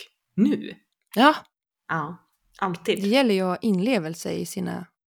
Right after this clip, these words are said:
Speaker 2: behandlingar.
Speaker 1: Ja, men vi har ju verkligen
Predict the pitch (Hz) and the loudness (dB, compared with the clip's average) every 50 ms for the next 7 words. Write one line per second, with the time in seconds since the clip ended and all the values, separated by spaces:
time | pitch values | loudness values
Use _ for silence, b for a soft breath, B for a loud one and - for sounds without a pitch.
0 | _ _ _ _ _ 196 190 190 233 226 190 175 123 123 160 175 - _ _ _ | _ _ _ _ _ -2 0 0 0 -2 -4 -6 -8 -10 -10 -12 -12 _ _ _
1 | _ - 165 - 226 - _ _ B B B B B B B B _ _ _ _ | _ -10 -10 -10 -10 -12 _ _ B B B B B B B B _ _ _ _
2 | b b b b b _ _ _ 185 185 180 180 151 143 147 170 170 185 185 175 | b b b b b _ _ _ -2 -2 -2 -2 -6 -10 -10 -8 -4 -2 -2 -2
3 | 165 - 156 165 196 185 170 - - - - - - - - - - - - | -4 -6 -6 -6 -6 -4 -6 -8 -12 -16 -16 -14 -8 -6 -6 -6 -6 -8 -12